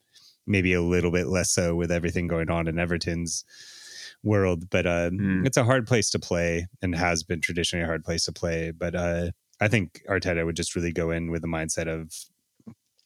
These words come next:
Speaker 1: trying to beat Everton and not necessarily trying to break a hoodoo or add that extra pressure onto the team, 'cause you don't want that in the back of their minds either.
Speaker 2: Right.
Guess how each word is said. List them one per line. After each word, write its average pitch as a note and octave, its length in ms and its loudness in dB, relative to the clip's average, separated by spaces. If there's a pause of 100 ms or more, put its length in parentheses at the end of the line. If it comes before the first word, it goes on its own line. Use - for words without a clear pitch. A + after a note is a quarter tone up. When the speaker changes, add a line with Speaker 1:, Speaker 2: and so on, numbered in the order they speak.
(180)
Speaker 1:
trying G#2+ 180 6
to F2+ 60 2
beat F#2+ 180 2
Everton F2+ 440 2
and D#2+ 100 0
not F2 160 0
necessarily E2 580 0
trying E2 240 -2
to E2 280 0 (720)
break F#2+ 360 2
a G2 120 6
hoodoo E2+ 460 4
or E2+ 240 0
add E2+ 200 2
that E2+ 100 0
extra E2 300 -2
pressure E2+ 400 0
onto E2 200 -2
the E2+ 120 -2
team, F2 400 -4 (120)
'cause - 140 -4
you F#2 60 2
don't F2+ 140 0
want E2 160 -2
that E2 140 -2
in D#2+ 100 -4
the D#2+ 60 -4
back - 220 -4
of - 40 -6
their D#3+ 100 -2
minds D#3+ 400 -4
either. E2 340 -4 (640)
Speaker 2:
Right. G2 380 0